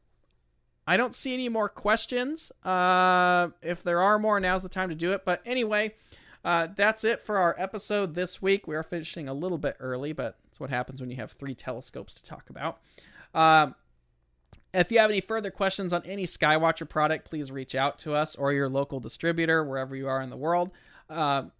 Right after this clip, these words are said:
we do appreciate you watching and hanging out with us. Hopefully I'll see some of you tonight as we go explore the, the nighttime sky. We got a bunch of cool targets, over a dozen targets to pick and, uh, pick from tonight.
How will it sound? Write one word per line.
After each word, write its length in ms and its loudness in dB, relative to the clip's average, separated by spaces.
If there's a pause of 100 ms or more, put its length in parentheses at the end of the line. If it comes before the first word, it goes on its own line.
(140)
we 100 -6
do 200 0
appreciate 540 -2
you 120 -8
watching 480 -2
and 80 -8
hanging 260 -4
out 140 -2
with 160 -10
us. 360 -4
Hopefully 380 -2
I'll 100 0
see 200 -8
some 260 -6
of 120 -2
you 100 -6
tonight 560 -4
as 220 -8
we 80 -4
go 300 2
explore 640 2
the, 480 2
the 80 -10
nighttime 500 -2
sky. 520 0
We 140 -8
got 220 0
a 80 -6
bunch 300 -4
of 60 -6
cool 220 -8
targets, 460 -4
over 260 -4
a 40 -4
dozen 420 -2
targets 500 -2
to 80 -10
pick 320 -10
and, 200 -10 (140)
uh, 340 -6
pick 140 -6
from 220 -2
tonight. 380 0